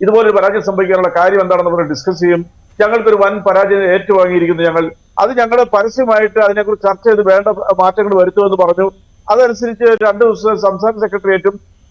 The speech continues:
മൂന്ന് ദിവസത്തെ സംസ്ഥാന കമ്മിറ്റിയും കൂടി അതിനെക്കുറിച്ചുള്ള കാര്യങ്ങൾ ചർച്ച ചെയ്തു. അത് മാധ്യമങ്ങളോട് പറയത്തക്ക, പറയേണ്ട കാര്യങ്ങൾ മുഴുവനും പരസ്യമായിട്ട് ഒരു പത്രസമ്മേളനത്തിൽ അദ്ദേഹം പറയുകയും ചെയ്തു. പിന്നെ എവിടെയാണ് നിങ്ങൾ തിരുത്താൻ പറയുന്നത്? തിരുത്താൻ പറയേണ്ടത് ഞങ്ങളോടല്ല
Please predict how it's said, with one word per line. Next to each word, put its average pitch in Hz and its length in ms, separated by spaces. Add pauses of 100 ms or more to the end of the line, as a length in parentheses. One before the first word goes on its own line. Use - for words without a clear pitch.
(120)
മൂന്ന് 294 320
ദിവസത്തെ 214 380 (120)
സംസ്ഥാന 214 400
കമ്മിറ്റിയും 208 420
കൂടി 185 220 (380)
അതിനെക്കുറിച്ചുള്ള 214 720
കാര്യങ്ങൾ 190 280 (180)
ചർച്ച 175 220
ചെയ്തു. 180 200
അത് 185 80 (100)
മാധ്യമങ്ങളോട് 220 600
പറയത്തക്ക, 190 520
പറയേണ്ട 190 280 (100)
കാര്യങ്ങൾ 185 340
മുഴുവനും 185 320 (560)
പരസ്യമായിട്ട് 202 580
ഒരു 196 80
പത്രസമ്മേളനത്തിൽ 190 580
അദ്ദേഹം 185 220 (100)
പറയുകയും 196 280
ചെയ്തു. 160 180 (320)
പിന്നെ 190 240
എവിടെയാണ് 285 340
നിങ്ങൾ 269 220
തിരുത്താൻ 254 280 (260)
പറയുന്നത്? 190 340 (380)
തിരുത്താൻ 233 500
പറയേണ്ടത് 311 380
ഞങ്ങളോടല്ല 269 400